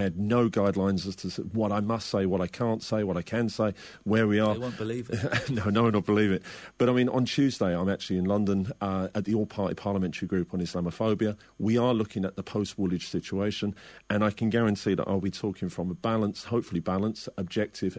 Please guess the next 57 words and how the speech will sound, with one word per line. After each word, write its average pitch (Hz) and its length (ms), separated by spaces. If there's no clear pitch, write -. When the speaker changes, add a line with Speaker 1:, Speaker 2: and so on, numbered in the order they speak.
Speaker 1:
and 101 300
independent 104 760
viewpoint. 80 560
And 104 180
that's - 280
really 101 180
the 92 120
good 95 180
thing 92 160
about, 87 340
you 92 120
know, 85 100
having 98 280
people 95 260
like 87 320
academics 101 520
come 101 200
on. 98 140
We 110 120
actually 110 260
have 101 240
research, 85 420
we 95 80
can 98 140
respond 95 300
to 98 60
that, 82 120
and 101 160
we 98 140
are 95 200
independent 87 600
in 90 100
terms 85 320
of 92 80
what - 60
Speaker 2:
Chris, - 180
Speaker 1:
we 147 40
say. - 20
Speaker 2:
I'm 117 80
gonna 139 160
have 147 100
to 127 80
stop 139 240
you 131 80
there. 120 140
My 120 140
red 127 240
light 127 160
is 113 80
flashing, 120 420
which 107 200
means 120 220
David 117 240
Cameron 117 320
has, 107 240
wants 120 320
this, - 360